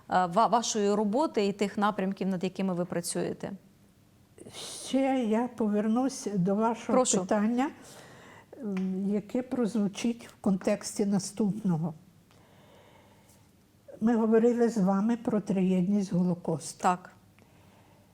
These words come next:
Speaker 2: Треба врахувати ще такий фактор, що Вінницька область мала дві зони окупації: німецьку
Speaker 1: Румунську.
Speaker 2: і румунську. І зовсім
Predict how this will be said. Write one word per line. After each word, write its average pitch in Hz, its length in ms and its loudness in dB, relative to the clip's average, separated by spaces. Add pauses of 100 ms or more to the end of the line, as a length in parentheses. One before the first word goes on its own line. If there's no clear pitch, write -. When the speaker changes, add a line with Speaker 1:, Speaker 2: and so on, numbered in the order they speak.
(640)
Speaker 2:
Треба 202 320 0
врахувати 208 680 0
ще - 260 -4
такий - 400 -2
фактор, 190 680 -4 (1300)
що - 320 -4
Вінницька 254 640 0
область 208 760 -2 (440)
мала 202 440 2
дві 220 280 2
зони 208 420 0
окупації: 175 800 -2 (920)
німецьку 180 640 0 (400)
Speaker 1:
Румунську. 214 680 -4
Speaker 2:
і 220 140 2
румунську. 185 600 2 (1160)
І 214 120 2
зовсім 294 680 0